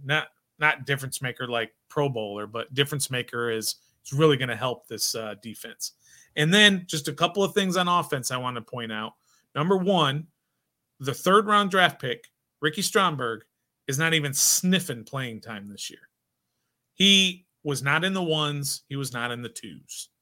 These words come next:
He was on the dreaded threes. And for a third round pick,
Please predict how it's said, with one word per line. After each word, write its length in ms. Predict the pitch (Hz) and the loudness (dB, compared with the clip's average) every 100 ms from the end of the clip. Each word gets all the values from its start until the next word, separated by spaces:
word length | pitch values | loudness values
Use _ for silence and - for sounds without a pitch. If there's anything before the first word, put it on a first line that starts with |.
| _ _ _ _ | _ _ _ _
He 160 | 160 | -2
was 160 | 190 170 | 0 0
on 180 | 165 170 | -2 -2
the 80 | 151 | -6
dreaded 560 | 123 120 131 135 120 | -6 -4 -4 -4 -8
threes. 720 | - 120 120 107 76 95 - - _ _ _ _ _ _ - | -14 -12 -12 -14 -14 -8 -8 -8 _ _ _ _ _ _ 0
And 460 | 135 131 127 117 - _ _ _ | 2 4 2 -4 -16 _ _ _
for 160 | 156 | -4
a 40 | 131 | -4
third 400 | - 180 196 214 | -4 0 2 2
round 300 | 214 208 190 | 0 -2 2
pick, 380 | 208 233 - | 0 0 -6